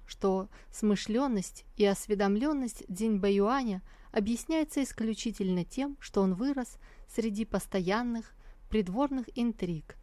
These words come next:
Набравшись решимости, генерал произнес:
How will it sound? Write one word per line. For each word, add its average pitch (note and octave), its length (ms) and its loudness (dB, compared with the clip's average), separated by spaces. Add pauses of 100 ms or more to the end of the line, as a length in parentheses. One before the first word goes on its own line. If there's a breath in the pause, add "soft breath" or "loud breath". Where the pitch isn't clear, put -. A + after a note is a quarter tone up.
(340 soft breath)
Набравшись F#3+ 640 2
решимости, A3 920 -4
генерал F#3+ 480 2
произнес: E3 800 -4